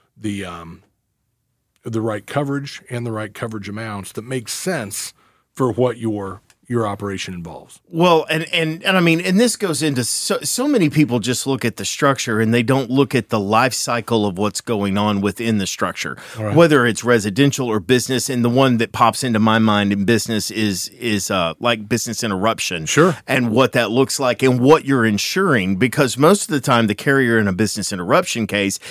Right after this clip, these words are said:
Speaker 2: is going to look at history, but the history is not where the loss lies. Where does the loss lie? The loss lies in the future.
Speaker 1: It does. And you also gotta look at how long does that coverage last? Is it twelve months?
Speaker 2: Right.
Speaker 1: Is it six, eighteen? I mean, you have to know, and you've gotta know your business well enough to know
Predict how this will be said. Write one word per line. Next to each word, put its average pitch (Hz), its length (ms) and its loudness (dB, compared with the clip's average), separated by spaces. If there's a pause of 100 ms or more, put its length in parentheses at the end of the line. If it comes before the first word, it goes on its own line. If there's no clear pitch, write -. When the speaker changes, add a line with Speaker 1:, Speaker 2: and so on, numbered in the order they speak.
(120)
Speaker 2:
is 139 140 4
going 127 220 2
to 107 80 4
look 101 240 -2
at - 80 -12
history, 92 580 -2 (240)
but 135 260 2
the 135 100 0
history 123 520 0
is 101 140 -2
not 120 180 2
where 107 120 0
the 87 80 -2
loss 135 440 0
lies. 69 380 -6 (300)
Where 139 120 8
does 131 160 0
the 98 140 -2
loss 135 340 2
lie? 69 320 -6
The 85 100 -8
loss 131 360 0
lies 95 260 -2
in 85 80 -4
the 71 60 -8
future. - 560 -2
Speaker 1:
It 190 100 2
does. 139 240 4 (160)
And 196 160 6
you 196 140 8
also 202 240 2
gotta 151 180 4
look 131 160 2
at 123 120 0 (240)
how 214 260 2
long 180 360 2
does 117 100 -4
that 131 160 0
coverage 123 320 -2
last? 139 420 -10
Is 139 140 0
it 127 100 -4
twelve 175 300 0
months? - 380 -16 (180)
Speaker 2:
Right. 139 360 4
Speaker 1:
Is 120 120 0
it 110 80 -4
six, 139 320 -2
eighteen? 117 420 -4 (220)
I 160 40 4
mean, 175 220 4 (180)
you 160 200 0
have 180 260 -2
to - 80 -4
know, 131 480 -2
and 156 140 0
you've 196 80 -2
gotta 226 180 4
know 180 80 2
your 147 160 2
business 123 340 -4
well 120 160 -6
enough 120 180 -8
to - 100 -10
know 110 320 -6